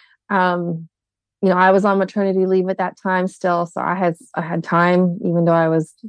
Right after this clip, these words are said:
busy. Chris just started a new job, uh, that was paying a little bit more,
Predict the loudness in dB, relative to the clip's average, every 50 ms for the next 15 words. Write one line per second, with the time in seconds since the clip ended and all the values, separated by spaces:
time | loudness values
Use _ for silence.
0 | -20 _ _ _ -2 0 2 4 4 2 2 0 -4 _ _ -20 -20 -20 _ _
1 | _ _ _ _ _ _ _ 0 2 2 2 2 -2 -4 -6 -6 -6 -8 _ _
2 | -10 0 2 4 4 6 4 4 4 4 2 2 2 2 0 2 2 0 -2 -4
3 | -6 -10 _ _ _ _ _ _ _ _ _ -10 -6 -6 -4 -4 -4 -6 -8 -8
4 | -6 -4 -2 -2 -2 -2 0 0 0 0 0 -2 -6 -8 _ -6 -2 0 0 0
5 | 0 0 0 -2 -2 -2 -4 -4 -6 -2 -2 0 0 2 0 0 -2 -2 -4